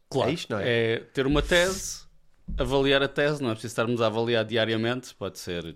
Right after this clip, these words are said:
Speaker 1: X
Speaker 2: Claro.
Speaker 1: em X tempo. Ah, e ver se tudo, se tudo continua como está e o que é que, p-, p-, para depois, ah, alinharmos para o, para o futuro, porque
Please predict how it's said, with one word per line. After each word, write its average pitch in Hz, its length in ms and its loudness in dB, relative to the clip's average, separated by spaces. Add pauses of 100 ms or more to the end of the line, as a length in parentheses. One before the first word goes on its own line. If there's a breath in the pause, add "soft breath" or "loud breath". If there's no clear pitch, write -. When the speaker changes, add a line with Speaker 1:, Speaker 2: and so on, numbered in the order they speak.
Speaker 1:
X - 20 -10
Speaker 2:
Claro. 95 200 -2
Speaker 1:
em 85 60 -10
X - 200 -14
tempo. - 320 -14 (640 loud breath)
Ah, 120 520 -2
e 131 100 -8
ver 123 180 -4
se - 140 -14
tudo, 123 480 -6
se - 80 -8
tudo 123 280 -6
continua 127 640 -2
como 127 220 -2
está 139 420 0 (140)
e 135 280 -8
o 135 60 -8
que 135 120 -6
é 135 80 -2
que, 135 600 -10
p-, - 100 -20
p-, - 180 -8
para 120 220 -4
depois, 123 600 -2 (640)
ah, 143 60 -6
alinharmos 135 600 2
para 127 160 -2
o, 127 340 2
para - 240 -6
o 107 40 0
futuro, 139 480 -10
porque 87 460 -12